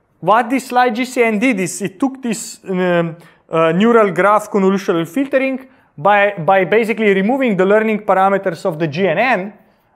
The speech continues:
Um, and, uh, now all the learnable parameters are in the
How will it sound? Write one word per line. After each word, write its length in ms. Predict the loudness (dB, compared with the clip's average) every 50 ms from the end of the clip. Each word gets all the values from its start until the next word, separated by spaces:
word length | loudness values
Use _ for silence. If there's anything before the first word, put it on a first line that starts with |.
| _ _ 0
Um, 460 | 2 4 6 4 4 2 0 -2 -8 -12 -18 _ _ _ _ _ -4
and, 400 | -2 0 0 0 0 0 2 2
uh, 320 | 4 6 6 6 4 2 0 -4 -12 -8
now 360 | -4 0 2 2 4 2 2 0 -2
all 240 | -2 -2 0 2 2
the 80 | 4 4
learnable 520 | 4 4 2 2 0 0 0 -2 -2 0
parameters 560 | 0 2 2 2 0 0 -2 -4 -6 -4 -2 -2
are 100 | 0 0
in 160 | -2 -2 0
the 420 | 2 4 4 4 4 2 0 -4